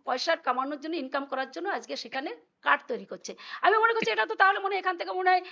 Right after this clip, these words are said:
স্বরাষ্ট্রমন্ত্রী আর ভারতের প্রধানমন্ত্রী, তার কাছেও মনে হয় এখান থেকে একটা মানি যাচ্ছে, আমার মনে হয় যেটা। তা না হলে এত মিডিয়া হচ্ছে, এত কথা হচ্ছে, কিন্তু তারা সেখানে তাদের সে-, সেইভাবে তাকে কোনো কিছু ক-,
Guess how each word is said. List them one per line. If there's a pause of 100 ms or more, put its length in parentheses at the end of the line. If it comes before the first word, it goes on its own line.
(160)
স্বরাষ্ট্রমন্ত্রী
আর
ভারতের
প্রধানমন্ত্রী,
তার
কাছেও
মনে
হয়
এখান
থেকে
একটা
মানি
যাচ্ছে,
আমার
মনে
হয়
যেটা। (640)
তা
না
হলে (200)
এত
মিডিয়া
হচ্ছে,
এত
কথা
হচ্ছে,
কিন্তু
তারা
সেখানে
তাদের (360)
সে-,
সেইভাবে
তাকে
কোনো
কিছু
ক-,